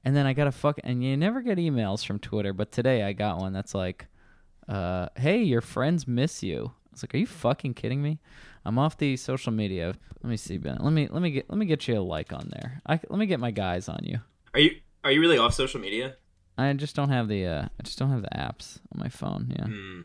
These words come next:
Speaker 2: I got rid of the apps, and I, I found that I was just going to Twitter on Safari. Uh, at every
Speaker 1: Oh, yeah,
Speaker 2: possible
Speaker 1: I did that,
Speaker 2: time.
Speaker 1: and then I, I really had to be like, "No, this is it.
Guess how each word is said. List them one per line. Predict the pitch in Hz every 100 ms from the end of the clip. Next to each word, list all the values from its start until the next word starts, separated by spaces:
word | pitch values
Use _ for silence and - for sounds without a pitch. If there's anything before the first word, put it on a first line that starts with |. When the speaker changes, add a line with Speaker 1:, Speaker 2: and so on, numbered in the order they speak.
| -
Speaker 2:
I |
got | 202
rid | 220 214
of |
the | 185
apps, | 185 185 -
and | 147
I, | 127 113
I | 117
found | - 127 123 110
that | 104
I | 101
was | 98
just | - 104
going | 110 101 98
to | 87
Twitter | - - 92 92 95 -
on | 98 92 95
Safari. | - - 87 87 85 90 - _
Uh, | 98 92 104 -
at |
every | 147
Speaker 1:
Oh, | 135 123 110
yeah, | 113 113 113 117
Speaker 2:
possible | 139
Speaker 1:
I | 135
did | 151 131
that, | 127 117 120
Speaker 2:
time. | 127
Speaker 1:
and | 123
then | 120
I, | 113 110
I | -
really | 107 104 110 107 101
had | 104 92
to | 92
be | 92
like, | 85 -
"No, | 82 82 - 113 -
this | - 104 -
is | -
it. | 76 -